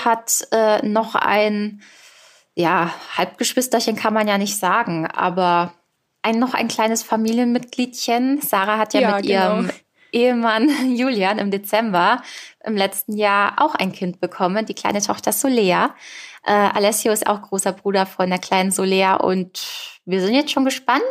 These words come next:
Speaker 1: ob, äh, Alessio noch ein Schwesterchen kriegt oder vielleicht doch ein Brüderchen. Und ob Solea und das kleine Baby Lombardi, die könnten ja vom Alter her gut zusammen aufwachsen. Mal schauen, ob
Speaker 2: Oh
Speaker 1: die dann
Speaker 2: ja,
Speaker 1: auch
Speaker 2: das stimmt.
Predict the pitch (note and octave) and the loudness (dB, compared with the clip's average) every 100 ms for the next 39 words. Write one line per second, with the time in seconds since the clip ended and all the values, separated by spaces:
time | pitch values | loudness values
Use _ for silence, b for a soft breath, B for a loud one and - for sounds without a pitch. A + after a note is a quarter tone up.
0 | - - - C#4+ - - A#3+ A#3+ A#3+ - | -4 -2 -2 -2 -4 -2 0 2 0 0
1 | A3+ A3+ A#3+ - A#3+ A#3 A#3 A3+ A3 F#3+ | 0 0 -2 -6 -2 2 2 2 0 -2
2 | F3+ F#3 A#3 D4 - D4+ D4+ D4 - D4 | -2 -2 -2 0 -2 -2 -2 -4 -6 -6
3 | - G3 F#3+ - F3+ - G#3+ G#3 F3 G3+ | -4 -2 -2 -2 -2 -2 -2 0 0 0
4 | G#3 B3 B3 A#3+ B3+ B B B B B | 2 2 2 0 0 B B B B B
5 | _ _ - G3 G3 G3 - F3 F3+ - | _ _ 2 4 4 0 0 0 -2 -4
6 | - - G3 F3 F3 A#3 C4 - A#3+ A#3+ | -6 -2 0 2 4 4 2 2 0 0
7 | - - G3+ G3+ - F#3+ F#3+ F#3+ F#3 G3 | -4 -2 -4 -4 -4 -2 0 -2 0 -2
8 | F#3+ F3 E3 E3+ E3+ - G#3+ F#4+ A#4 - | 0 2 0 2 0 2 0 0 0 -6
9 | _ - - A#3+ A3+ B3+ C#4 C#4 C#4 - | _ -12 -4 0 0 0 2 2 2 0
10 | A3 G3+ - - B3 B3 C4 B3+ B3 - | 0 0 0 0 0 0 0 0 -4 0
11 | B3 A#3+ B3 D#4+ - E3 - - F#3 F3 | 0 4 2 2 0 -2 -2 -6 -6 -6
12 | - - - C4 C#4 A#3 - - A3+ - | -2 -2 0 0 0 0 0 0 0 -4
13 | - C#4+ A#3+ G#3+ | -4 -4 -4 -6